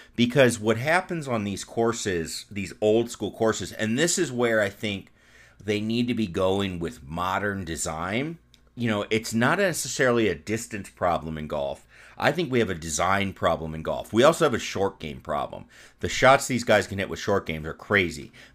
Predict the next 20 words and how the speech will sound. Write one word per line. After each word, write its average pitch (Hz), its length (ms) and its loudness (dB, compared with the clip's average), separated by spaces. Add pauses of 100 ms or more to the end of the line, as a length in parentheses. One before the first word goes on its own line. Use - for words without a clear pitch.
But 113 300 8 (400)
what 110 300 0
happens 139 580 -2
is, 85 440 0 (100)
at 92 180 -2
this 104 220 0
course, 165 580 2 (640)
this 143 240 2
course 180 380 0
has 123 260 4
little, 156 920 4 (280)
like, 98 300 -2
dog 117 400 6
legs 95 380 2
and 90 160 -4
little 151 320 4
quirks - 560 2
in 113 120 0
the 95 60 -2
fairways, 98 840 -2